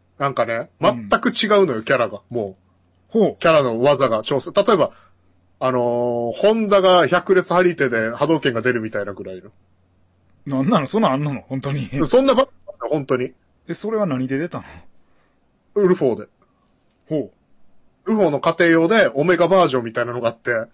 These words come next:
Speaker 1: あのー、波動拳がなんか設置技になったりしたり。
Speaker 2: <laughs>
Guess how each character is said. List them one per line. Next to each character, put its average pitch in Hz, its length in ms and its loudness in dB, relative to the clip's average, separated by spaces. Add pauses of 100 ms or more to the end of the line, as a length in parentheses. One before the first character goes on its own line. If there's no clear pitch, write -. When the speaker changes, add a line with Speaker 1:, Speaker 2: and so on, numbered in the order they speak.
(140)
Speaker 1:
あ 151 80 0 (760)
の 123 480 -2
ー、 - 40 -14
波 196 160 0
動 247 180 4
拳 139 240 0
が 113 220 4
な 131 100 2
ん 120 40 0
か 113 100 -2
設 170 200 -2
置 - 160 0
技 170 220 4
に 160 100 0
な 147 100 2
っ - 60 -6
た - 100 -4
り 104 100 -6
し - 100 -8
た 107 100 -6
り。 104 200 -14 (1900)
Speaker 2:
<laughs> - 20 -4